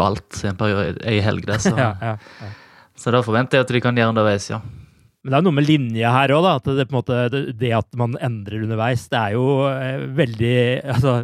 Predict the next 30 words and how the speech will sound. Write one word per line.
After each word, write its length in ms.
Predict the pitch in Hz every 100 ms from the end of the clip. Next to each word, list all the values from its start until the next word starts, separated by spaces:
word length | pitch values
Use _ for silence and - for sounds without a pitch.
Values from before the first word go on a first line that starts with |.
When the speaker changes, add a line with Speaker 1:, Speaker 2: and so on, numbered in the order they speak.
| - -
Speaker 2:
jeg 100 | 139
vet 120 | 127
ikke 100 | 143
hvordan 220 | 127 123 123
det 80 | 123
foregår, 480 | 135 110 107 123 127
om 140 | 120 117
det 160 | 120 117 110
kommer 320 | 117 104 110 113
en 160 | 113
informasjon 560 | 123 101 127 110 107 104
til 120 | 127
alle 240 | 110 101 107 104
klubbene, 260 | 101 120
men, 220 | 135 120 107 - _
men 140 | 131
det 80 | 127
er 100 | 123
jo 220 | 156 151 120
helt 180 | 127 113
sånn 220 | 117 113 101 _ - 123
avsindig 560 | 113 - 127 110 120
endring 320 | 117 101 104
fra 140 | 101 113
en 160 | 104 98
helg 220 | 104 101
til 140 | 123
neste 260 | 113 104 -
her, 160 | 107 107
som, 160 | 120